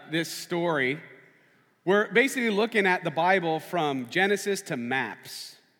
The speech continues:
like cover, cover to cover, right? And we're going through, and hopefully, though, it's okay if you haven't been with us during this whole journey, that each series or each message will stand on its own, and you'll be able to catch up.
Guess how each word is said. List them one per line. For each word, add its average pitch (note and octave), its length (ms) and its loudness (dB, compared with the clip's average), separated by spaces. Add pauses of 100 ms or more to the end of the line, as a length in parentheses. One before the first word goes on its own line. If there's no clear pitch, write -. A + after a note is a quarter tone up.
(920)
like A#2 160 -16
cover, F3+ 320 0
cover A3 320 2
to G#3 100 2
cover, C3+ 400 2
right? D#3+ 280 2 (440)
And F#3 100 -2
we're A3 80 4
going A#3+ 260 4
through, A#3 340 2
and G#3 280 2
hopefully, B3 560 -2
though, E3 460 2
it's G3 180 -2
okay G3+ 380 -2
if F3+ 300 -4
you D#3+ 320 -2
haven't E3 340 -2
been D3 140 -6
with D#3 180 -4
us F#3 140 -2
during E3 220 -4
this D3 140 -8
whole D3 140 -6
journey, D#3+ 420 -4 (320)
that D#3 380 2
each G#3+ 460 -6
series F#3 600 -2
or E3 100 -6
each G#3 280 -10
message E3+ 400 -2
will D#3+ 100 -8
stand D#3 320 -6
on C#3 140 -2
its C3+ 180 -8
own, C#3+ 400 -4
and C#3+ 120 -6
you'll C#3 100 -4
be C3+ 100 -4
able B2+ 160 -4
to B2+ 80 -8
catch B2 320 -8
up. B2 180 -2